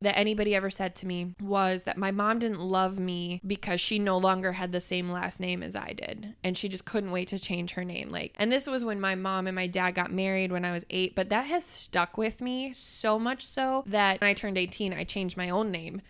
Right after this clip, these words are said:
to match my family's because I just, I couldn't stand that thought of potentially being true, even though it was never. And when I had Tiny,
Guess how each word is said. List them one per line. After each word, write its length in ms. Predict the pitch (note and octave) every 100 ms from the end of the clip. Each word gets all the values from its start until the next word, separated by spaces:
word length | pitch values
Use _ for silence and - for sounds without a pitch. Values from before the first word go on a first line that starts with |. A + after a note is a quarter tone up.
| - - -
to 80 | G3+
match 460 | F#3+ F3+ - - F#3
my 120 | F3
family's 520 | F3+ F3 D#3 - -
because 280 | F3+ - F3+
I 80 | F3
just, 280 | E3+ - -
I 60 |
couldn't 320 | F#3+ A#3 G#3 -
stand 480 | - G3+ G#3+ A3+
that 220 | G3 F3+ -
thought 200 | F#3+ F#3
of 220 | F3 -
potentially 680 | F#3+ - - G#3+ - A3+ G3
being 240 | F#3 F3+
true, 220 | - F3+ F3+
even 240 | F3+ F3+
though 140 | F3 E3
it 100 | -
was 160 | F3
never. 320 | F3+ - - F#3+
And 140 | A#3
when 220 | A3 A3
I 140 | G#3 G#3
had 380 | A#3+ A3+ G#3
Tiny, 800 | - - A#3 C#4 G3+ F3+ F3+ A3